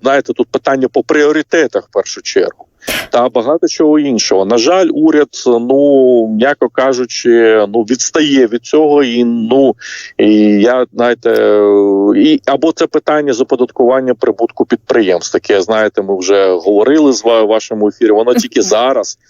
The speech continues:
Speaker 1: десь вирішується, і то через Верховну Раду. Хоча це можна було зробити постановою уряду,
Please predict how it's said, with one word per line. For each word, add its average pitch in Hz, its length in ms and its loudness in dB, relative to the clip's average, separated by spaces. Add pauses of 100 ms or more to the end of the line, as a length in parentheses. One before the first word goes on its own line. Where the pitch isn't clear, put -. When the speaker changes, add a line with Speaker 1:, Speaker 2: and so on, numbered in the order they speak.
(260)
Speaker 1:
десь 120 240 -2
вирішується, 127 640 0
і - 40 2
то - 160 0
через 110 300 0
Верховну 120 520 0
Раду. 107 380 -2 (280)
Хоча - 260 -2
це - 140 -2
можна 113 280 -2
було 107 240 0
зробити 113 460 0
постановою 107 640 0
уряду, 165 520 0